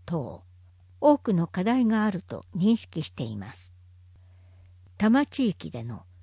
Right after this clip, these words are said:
心身障害者航空保健センターと同様の施設の必要性については、都が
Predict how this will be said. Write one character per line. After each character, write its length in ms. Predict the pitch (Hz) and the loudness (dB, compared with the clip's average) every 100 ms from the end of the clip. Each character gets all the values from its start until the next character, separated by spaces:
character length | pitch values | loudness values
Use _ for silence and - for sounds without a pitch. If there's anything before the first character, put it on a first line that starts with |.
| - - | -20 -20
心 240 | - 254 285 - | -6 -4 -4 -2
身 180 | 254 | -2
障 260 | 233 226 214 | 0 -2 -2
害 180 | 208 165 | -4 -6
者 300 | - 87 - - - - | -8 -14 -14 -20 -20 0
航 200 | 254 262 | 6 6
空 300 | - 240 214 | 6 0 2
保 140 | 170 180 | 0 -2
健 260 | 277 269 | 0 -2
セ 160 | - 220 | 0 -2
ン 60 | |
タ 240 | 175 156 135 | -2 -4 -6
ー 20 | |
と 280 | - 147 - - - | -6 -14 -14 -20 2
同 240 | 220 277 | 6 6
様 220 | 277 269 247 | 6 4 4
の 160 | 247 | 0
施 80 | - | 0
設 260 | 202 - 170 | -4 -2 -2
の 140 | 151 | -2
必 240 | - - | -6 -2
要 160 | 254 247 | 2 2
性 260 | - 214 202 | 2 2 2
に 160 | 190 | 0
つ 140 | - 180 | 0 -4
い 80 | |
て 160 | - - | -4 -14
は、 200 | 107 - - - - - - | -14 -14 -20 -20 -20 -20 -2
都 120 | 247 | 0
が 200 | 185 135 | 2 -2